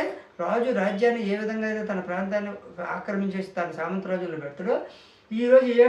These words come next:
మతాన్ని అన్యాయం చేయడానికి బీసీ నుండి, బీసీ అనుకూల నుండి, బీసీ అనుకూల వ్యక్తుల ద్వారా వచ్చి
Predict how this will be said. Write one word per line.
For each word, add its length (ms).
మతాన్ని 400
అన్యాయం 320
చేయడానికి 420
బీసీ 240
నుండి, 240
బీసీ 240
అనుకూల 280
నుండి, 180
బీసీ 260
అనుకూల 360
వ్యక్తుల 260
ద్వారా 260
వచ్చి 200